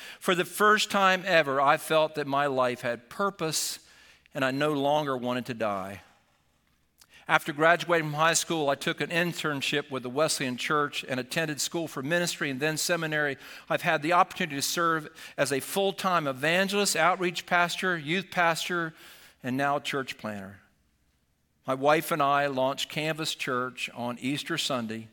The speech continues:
and have already seen thirty-three people come to faith in Christ in just five months. In August, I completed a hundred-mile walk around Delmarva to raise awareness for suicide and to share the hope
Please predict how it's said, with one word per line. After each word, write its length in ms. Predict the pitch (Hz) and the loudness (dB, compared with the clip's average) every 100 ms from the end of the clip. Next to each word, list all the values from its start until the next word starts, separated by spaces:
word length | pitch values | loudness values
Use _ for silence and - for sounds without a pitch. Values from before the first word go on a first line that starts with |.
| _ _ _ _ _ - | _ _ _ _ _ -8
and 100 | 123 | -2
have 220 | 131 131 | 0 0
already 540 | 143 156 170 143 127 | 2 2 4 2 2
seen 360 | 123 - 127 120 | 0 -2 -2 -4
thirty-three 800 | - 160 165 170 160 - 160 156 | -4 0 2 2 -4 -4 -4 -4
people 540 | 151 170 143 117 110 | -6 -6 -6 -6 -10
come 260 | - 131 120 | -6 -6 -6
to 80 | 117 | -8
faith 380 | - 123 117 | -6 -6 -6
in 100 | 117 | -10
Christ 460 | 110 - 117 110 - | -10 -4 -4 -4 -6
in 120 | 117 | -8
just 280 | 107 110 - | -6 -6 -6
five 320 | - 110 113 | -4 -4 -4
months. 560 | 104 92 78 - - - _ _ _ _ _ _ _ _ _ _ - | -8 -12 -16 -14 -14 -16 _ _ _ _ _ _ _ _ _ _ -4
In 160 | 139 | -2
August, 460 | - 151 156 156 - | 4 4 4 0 0
I 120 | 135 | -2
completed 640 | 139 123 - 135 131 127 - _ _ _ - | -2 -8 -4 -2 -2 -6 -12 _ _ _ -18
a 60 | |
hundred-mile 540 | 110 143 156 143 143 143 | -6 -4 -2 0 0 0
walk 420 | 117 110 107 - | 0 0 -2 -10
around 480 | - 110 120 120 117 | -10 -6 -4 -4 -4
Delmarva 600 | 123 117 113 107 98 101 - _ _ _ _ | -4 -2 -4 -4 -6 -14 -16 _ _ _ _
to 140 | - 117 | -12 -2
raise 260 | 120 110 | 0 0
awareness 440 | 123 120 127 123 - | -2 0 0 0 -6
for 120 | 120 | -6
suicide 760 | - 123 110 - 95 95 92 _ _ _ _ _ | -6 -4 -6 -6 -6 -8 -14 _ _ _ _ _
and 120 | 120 | -8
to 60 | 107 | -6
share 480 | 101 - 110 104 104 - | -4 -2 -2 -4 -8 -14
the 80 | |
hope 300 | 92 104 98 | -14 -12 -14